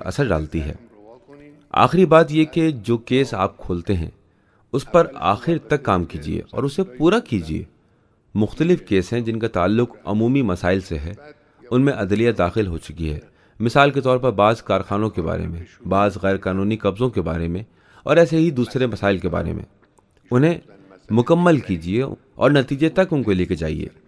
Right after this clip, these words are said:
ایسا نہ ہو کہ زخم کھول دیجیے اور پھر اسے یوں ہی چھوڑ دیں۔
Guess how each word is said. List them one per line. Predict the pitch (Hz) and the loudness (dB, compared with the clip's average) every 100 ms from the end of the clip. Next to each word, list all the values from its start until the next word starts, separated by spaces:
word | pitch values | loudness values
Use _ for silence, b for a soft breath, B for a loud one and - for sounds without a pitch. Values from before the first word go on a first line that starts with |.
| _ _ _ _ _ _ _ - | _ _ _ _ _ _ _ -2
ایسا | 143 180 | 2 2
نہ | 185 | 4
ہو | 190 180 | 4 4
کہ | 175 | 0
زخم | 113 101 - 147 | 0 -2 -2 -4
کھول | - 120 139 | -2 0 0
دیجیے | 135 120 139 | 0 -2 0
اور | 135 120 | 0 0
پھر | 123 127 | 0 -2
اسے | 123 135 | -2 -2
یوں | 123 110 123 | 0 0 0
ہی | |
چھوڑ | 139 127 120 | 0 0 0
دیں۔ | 120 | -2